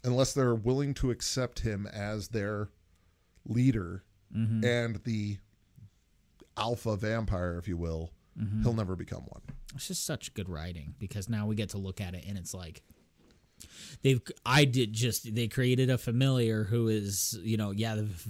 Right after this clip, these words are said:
Speaker 2: familiar is also a natural born and bred vampire killer, which is interesting, but then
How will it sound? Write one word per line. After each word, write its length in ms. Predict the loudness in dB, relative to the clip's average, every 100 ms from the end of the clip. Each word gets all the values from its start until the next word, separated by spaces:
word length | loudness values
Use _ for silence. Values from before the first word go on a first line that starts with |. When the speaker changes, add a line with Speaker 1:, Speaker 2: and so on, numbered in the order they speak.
| -8
Speaker 2:
familiar 580 | -4 -2 -2 -4 -6 -8
is 220 | -10 -10
also 400 | -8 -10 -10 -10
a 80 | -10 -10
natural 380 | -10 -10 -8 -8
born 200 | -6 -8
and 80 | -8
bred 180 | -10 -10
vampire 400 | -10 -10 -10 -12
killer, 300 | -10 -8 -8
which 160 | -8 -8
is 120 | -6
interesting, 540 | -4 -4 -6 -8 -8
but 220 | -8 -8 -8
then 300 | -8 -8